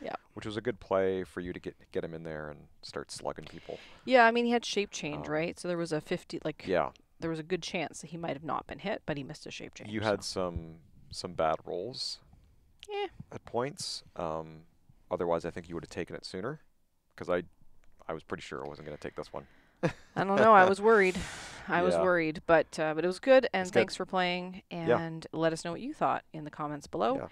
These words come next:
Speaker 2: let us
Speaker 1: You
Speaker 2: know.
Speaker 1: can li-, after liking and subscribing, of course.
Speaker 2: That would be awesome.
Speaker 1: And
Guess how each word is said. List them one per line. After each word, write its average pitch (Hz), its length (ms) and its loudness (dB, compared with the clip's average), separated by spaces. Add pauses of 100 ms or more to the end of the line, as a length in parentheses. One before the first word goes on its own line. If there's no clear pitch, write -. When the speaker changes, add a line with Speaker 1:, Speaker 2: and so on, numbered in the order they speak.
(120)
Speaker 2:
let 90 140 -2
us - 100 -14
Speaker 1:
You 135 80 -2
Speaker 2:
know. 127 80 -4
Speaker 1:
can 147 260 -10
li-, 151 120 -8 (100)
after 156 280 -4
liking 143 380 -6
and 147 160 -12
subscribing, 139 580 -4
of - 120 -12
course. - 340 -10
Speaker 2:
That 85 80 -8
would 80 100 -8
be 82 100 -8
awesome. 85 340 -4 (140)
Speaker 1:
And 156 500 -6